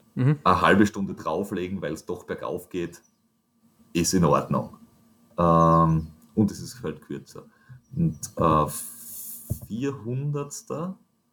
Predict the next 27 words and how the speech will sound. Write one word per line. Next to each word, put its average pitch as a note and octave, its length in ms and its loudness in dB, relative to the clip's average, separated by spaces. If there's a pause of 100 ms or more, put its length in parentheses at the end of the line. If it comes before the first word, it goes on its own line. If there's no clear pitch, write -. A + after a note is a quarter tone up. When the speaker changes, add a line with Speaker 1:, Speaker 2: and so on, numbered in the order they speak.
(300)
Speaker 2:
also - 440 0
zwei F2+ 280 2
Stu-, A2+ 220 0
unter A#2 480 -2
zwei - 200 -6
Stunden C3+ 600 -10
wäre F2+ 320 -6 (100)
ungefähr G#2 360 -6
Platz - 320 -10
vierhundert. A2 520 -8 (340)
Das - 120 -14
heißt, G2+ 340 -6 (840)
erstes - 360 4
Drittel. - 380 -4 (1500)
Äh, F#2 60 6
Speaker 1:
Okay. F2+ 520 6 (300)
Das C#3 160 0
wird D#3+ 200 4
Speaker 2:
und G2+ 400 -4 (1120)
das - 140 2
ist E3+ 100 4
ambitioniert, C3 600 4
ja. C#2 240 0 (920)
Speaker 1:
Das C3 120 -10
ist D3 100 0
ambitioniert, C3+ 460 0
ja. B2 120 0